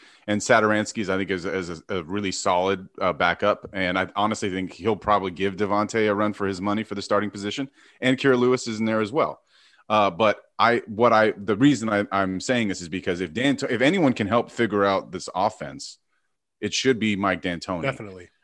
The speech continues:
Speaker 1: Um, and I'm, I'm just bummed out that it was, uh, you know, a year too late. I, they should have signed D'Antoni to the head coaching job last year. I guarantee Lonzo would have flourished.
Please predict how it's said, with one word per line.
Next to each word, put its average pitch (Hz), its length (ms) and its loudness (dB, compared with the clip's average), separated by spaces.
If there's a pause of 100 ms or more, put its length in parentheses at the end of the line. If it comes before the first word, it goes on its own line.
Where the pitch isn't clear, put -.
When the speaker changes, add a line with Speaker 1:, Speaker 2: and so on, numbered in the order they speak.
Speaker 1:
Um, 92 420 2
and 98 340 -2
I'm, 98 320 0
I'm 98 180 0
just 104 160 -6
bummed 107 240 2
out 107 240 2
that 95 220 2
it 85 80 -4
was, 90 340 -4
uh, 90 240 0
you 92 80 -4
know, 85 180 -4 (140)
a 92 80 -4
year 95 220 -2
too 117 240 -2
late. 123 280 2
I, 87 120 -2
they 92 100 0
should 117 200 -2
have 113 80 -4
signed 117 240 0
D'Antoni 117 380 -2
to 104 80 -4
the 90 80 0
head 101 160 0
coaching 117 320 0
job 104 220 2
last 117 320 0
year. 123 220 0 (240)
I 92 140 0
guarantee 120 560 0
Lonzo 107 380 2
would 101 120 2
have 90 100 -4
flourished. 127 560 -2